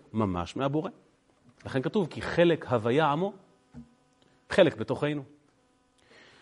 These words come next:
וזה מה שהופך יהודי ליהודי, הנפש הזו. אין שום פעולה שתהפוך, אה, שתהפוך אדם ליהודי בלי הצ'יפ הזה.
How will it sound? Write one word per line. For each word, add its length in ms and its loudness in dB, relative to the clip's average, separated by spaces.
וזה 280 0
מה 80 4
שהופך 340 0
יהודי 240 0
ליהודי, 340 -2
הנפש 500 0
הזו. 280 -2
אין 140 4
שום 320 0
פעולה 640 6
שתהפוך, 460 -8
אה, 460 -2
שתהפוך 520 -2
אדם 280 8
ליהודי 460 4
בלי 240 4
הצ'יפ 320 2
הזה. 180 0